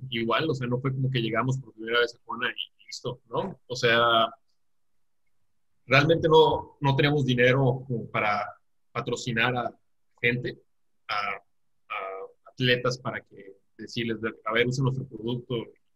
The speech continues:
y ya, y te pagamos tanto, ¿no? Por usarlo". O sea, lo que podíamos hacer era, era producir unidades y regalárselas, ¿no? O sea, y decir de que, "Mira, oye, pues hay una nueva tecnología, eh, te enfría, eh,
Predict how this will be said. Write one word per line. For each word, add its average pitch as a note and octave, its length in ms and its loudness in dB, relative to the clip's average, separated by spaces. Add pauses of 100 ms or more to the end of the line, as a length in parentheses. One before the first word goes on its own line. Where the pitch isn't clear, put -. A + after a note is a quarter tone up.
(560)
y G#2 160 -12
ya, G#2+ 160 0
y A#2 80 -2
te - 100 -14
pagamos A2 500 -4
tanto, A#2 360 -4
¿no? C3 220 -8
Por A#2 100 -8
usarlo". B2 440 0
O - 520 -16
sea, A2+ 120 -4
lo A2+ 80 -4
que - 80 -12
podíamos B2+ 480 2
hacer C3 220 4
era, C3 220 6 (100)
era A#2+ 200 0
producir A#2 420 0
unidades C#3 680 2 (320)
y A2 80 -10
regalárselas, A2+ 800 -4 (100)
¿no? G3+ 320 -6
O - 80 -20
sea, A2 180 0
y A2+ 120 0
decir B2 340 -2
de A#2+ 100 -2
que, A#2+ 120 -6
"Mira, C#3+ 260 2
oye, C3+ 220 2
pues C3 180 -10
hay B2 140 2
una C3+ 160 2
nueva C3 180 2
tecnología, C3 580 -2 (640)
eh, - 220 -4
te A2+ 60 -8
enfría, G3 580 2 (380)
eh, G#2+ 360 -6